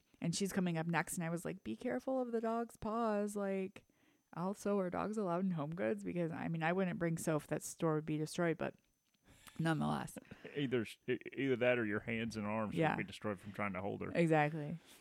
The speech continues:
Speaker 1: But we went to Kohl's to try to do the shopping for the family. And I don't know. Like, I never have good luck at Kohl's.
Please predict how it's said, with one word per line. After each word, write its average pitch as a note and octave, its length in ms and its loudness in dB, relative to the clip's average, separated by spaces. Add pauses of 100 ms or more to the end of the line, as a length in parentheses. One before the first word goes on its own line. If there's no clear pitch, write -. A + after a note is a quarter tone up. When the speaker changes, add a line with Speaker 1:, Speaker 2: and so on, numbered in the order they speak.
(140)
Speaker 1:
But E3+ 140 8
we G3 120 12
went G#3+ 160 6
to F#3+ 80 4
Kohl's F3+ 380 6
to E3 100 2
try F3 180 4
to E3 120 2
do E3+ 160 4
the D#3+ 140 2
shopping E3+ 380 0
for E3+ 120 -2
the E3 100 0
family. D3+ 460 0
And D3 160 -2 (500)
I C#4+ 80 2
don't G#4 260 -2
know. F#3+ 260 6
Like, G3 260 4 (300)
I D#4+ 180 2
never F3 340 6
have E3+ 240 0
good E3 160 2
luck D3+ 200 2
at D3 100 0
Kohl's. D3 340 4